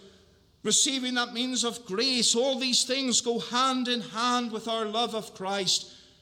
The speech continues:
knowing our Savior and esteeming him because of that love. Tonight, are you a chocolate soldier who, through all the circumstances and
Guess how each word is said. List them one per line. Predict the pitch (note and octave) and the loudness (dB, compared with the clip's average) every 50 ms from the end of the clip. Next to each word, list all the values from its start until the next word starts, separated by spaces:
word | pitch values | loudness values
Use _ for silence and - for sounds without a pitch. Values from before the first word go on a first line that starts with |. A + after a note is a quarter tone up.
| _ - | _ -6
knowing | E3+ F#3+ A#3+ C4+ C#4+ C4 B3+ A#3+ A3+ G3+ - - | -2 0 2 2 2 2 2 2 0 -4 -6 -4
our | G3 G#3+ - | -2 0 2
Savior | - - - B3+ A#3+ B3+ A#3+ G3 F#3 G3 D#3+ A#2+ - - - - - - - - - - _ - - - - | 4 4 2 2 0 -2 -4 -4 -6 -8 -10 -10 -12 -16 -20 -20 -20 -20 -20 -20 -20 -20 _ -20 -20 -12 -6
and | - G3 A3 G#3 | -2 -2 0 0
esteeming | G#3 F#3+ - - - - B3+ B3+ C4 B3+ A#3+ G#3+ | 2 2 2 2 2 0 -2 -2 -4 -4 -4 -6
him | F#3 F#3 F3+ D#3 C3+ A#2 - - - - - - - - - - - - - | -6 -6 -6 -8 -8 -10 -12 -18 -20 -20 -20 -20 -20 -20 -20 -20 -20 -12 -4
because | - G3 G3 G3 G#3+ A3 G#3 G#3 | -2 -2 0 0 0 0 2 0
of | G3+ - | 0 -2
that | G3+ F#3+ G3 C#3 C3 | -4 -4 -4 -4 -4
love. | D#3 E3 D#3 D3+ D3 D3 | -4 -2 -2 -2 -2 -4
Tonight, | - G3 G3+ G#3 A3 A3 G#3+ G#3 - - - - - - - - - - - - - | -4 -2 0 2 2 4 2 2 0 -4 -6 -8 -10 -20 -20 -20 -20 -20 -16 -10 -4
are | |
you | D#3 E3+ F3+ F#3+ | -2 0 0 0
a | |
chocolate | - - - G#3 G3 G3 - G3+ F#3 - | 0 0 0 -2 -2 -4 -6 -6 -4 -2
soldier | - - F#3+ F#3 G3+ G3+ E3+ G3+ G3 F#3+ - - - - - - - - _ - _ _ _ _ _ _ _ _ - _ _ _ _ _ _ _ _ _ _ _ _ _ - | 0 0 -2 -2 -6 -6 -8 -8 -8 -10 -12 -16 -20 -20 -20 -20 -20 -20 _ -20 _ _ _ _ _ _ _ _ -20 _ _ _ _ _ _ _ _ _ _ _ _ _ -6
who, | D3 E3+ F#3+ G3+ G#3 G#3 G3+ | -2 -2 0 0 0 -2 -2
through | G3+ F#3+ - F#3+ F#3 F#3 F#3 F#3 F#3 F3 - - - - - - - - - - - - - - - | -4 -4 -4 -4 -2 -2 -2 0 -2 -2 -4 -6 -10 -16 -20 -20 -20 -20 -20 -20 -20 -20 -20 -18 -10
all | - E3+ F#3+ G#3 G#3+ A3 G#3+ G3+ | -6 -2 0 0 0 0 0 0
the | G3+ G3+ | 0 0
circumstances | - - A3+ A3 G#3+ G#3+ G#3+ G#3 G3+ - - - G#3 G#3 G#3+ G#3 - - G#3 G#3 G3+ G#3 E3+ - - - C#3 | 0 0 0 -2 -4 -6 -8 -4 -2 -2 -2 -2 -4 -6 -4 -2 -2 -2 -2 -4 -6 -8 -6 -4 -4 -4 -4
and | C3+ C3+ C3 C3 | -4 -6 -8 -8